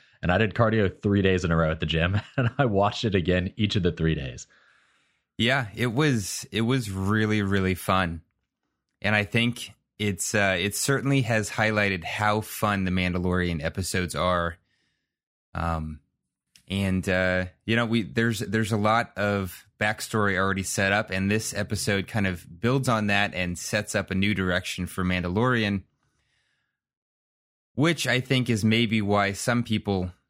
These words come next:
Speaker 2: uh, had some issues with it. It, it's setting up Mando's, uh, season three while tying him in to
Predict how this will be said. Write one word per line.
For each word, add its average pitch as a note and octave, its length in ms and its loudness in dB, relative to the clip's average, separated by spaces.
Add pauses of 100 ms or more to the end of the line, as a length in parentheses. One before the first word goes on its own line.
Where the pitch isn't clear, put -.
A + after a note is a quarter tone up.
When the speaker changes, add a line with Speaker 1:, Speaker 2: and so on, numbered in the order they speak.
(1080)
Speaker 2:
uh, G2 220 2
had A2+ 260 -2
some G#2 160 0
issues A2 320 -2
with F2+ 160 -6
it. F2 80 -2
It, F2+ 160 -2
it's F#2 220 -4
setting C3+ 320 0
up A2+ 100 0
Mando's, G#2 640 0 (100)
uh, F2+ 360 0 (180)
season A2+ 420 0
three G#2 520 0 (240)
while G2+ 200 0
tying G#2+ 420 2
him G2 180 0
in F#2+ 320 0 (160)
to G2 600 0